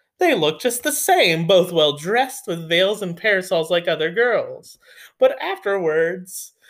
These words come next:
found that I had been giving all my attention to the youngest, who was not out,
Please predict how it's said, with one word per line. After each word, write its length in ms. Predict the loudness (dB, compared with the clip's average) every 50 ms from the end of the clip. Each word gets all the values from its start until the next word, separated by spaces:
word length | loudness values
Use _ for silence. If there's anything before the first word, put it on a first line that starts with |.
| -20 _ _ _
found 240 | _ 4 4 4 4
that 120 | 2 2 2
I 100 | 4 4
had 180 | 2 2 0
been 180 | -4 -8 -8 -4
giving 380 | -2 -2 0 0 -2 -4 -4 -2
all 220 | 0 2 2 2
my 100 | 2 0
attention 560 | 0 0 -2 -4 -6 -8 -8 -8 -12 -14 -14
to 60 | -12 -10
the 120 | -10 -4
youngest, 640 | -2 0 0 0 0 -2 -4 -4 -6 -10 -14 -14
who 140 | -10 -6 0
was 180 | 0 0 0 0
not 540 | -6 -10 -6 -2 2 2 2 2 2 0 0
out, 500 | 0 0 -2 -4 -10 -14 _ -20 -20